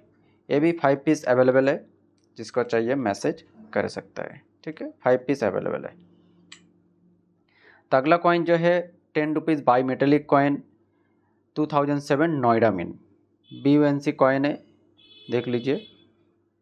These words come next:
टू थाउजेंड सेवन नोएडा मिंट क्रॉस कॉइन, टेन रुपीज़ बाई मेटेलिक कॉइन। ये आपको मिलने जा रहा है फ़ोर हंड्रेड रुपीज़ में, ठीक है। बीयूएनसी कॉइन है।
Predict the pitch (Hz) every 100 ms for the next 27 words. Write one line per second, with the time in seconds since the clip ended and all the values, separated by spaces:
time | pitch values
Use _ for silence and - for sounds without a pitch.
0 | _ _ _ _ _ _ _ _ _ _
1 | _ _ _ 147 147 139 143 143 139 156
2 | 208 - _ 113 117 120 131 135 147 -
3 | - _ _ _ _ - 131 120 - 90
4 | 85 - _ _ - 120 123 127 160 170
5 | 127 110 107 101 110 113 - 123 143 170
6 | _ _ _ _ - 127 - 139 131 135
7 | 135 131 135 160 - _ _ _ _ _
8 | _ - 160 151 139 151 175 - 117 113
9 | 110 - - _ _ _ _ _ - 156
10 | 208 - _ 120 143 143 131 127 - 90
11 | 90 -